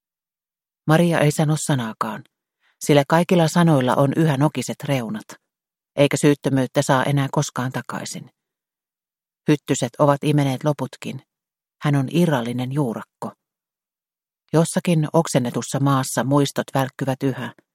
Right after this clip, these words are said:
Isän korvaläppäpipo, äidin pissainen surulakana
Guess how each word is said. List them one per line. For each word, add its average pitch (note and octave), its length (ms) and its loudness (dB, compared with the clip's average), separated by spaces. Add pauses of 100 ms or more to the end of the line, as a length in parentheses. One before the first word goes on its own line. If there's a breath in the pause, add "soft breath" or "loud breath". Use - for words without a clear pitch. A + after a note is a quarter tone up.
(540)
Isän D3 480 2
korvaläppäpipo, D3 920 2 (560)
äidin C#3+ 340 4
pissainen C3 560 0
surulakana B2+ 720 0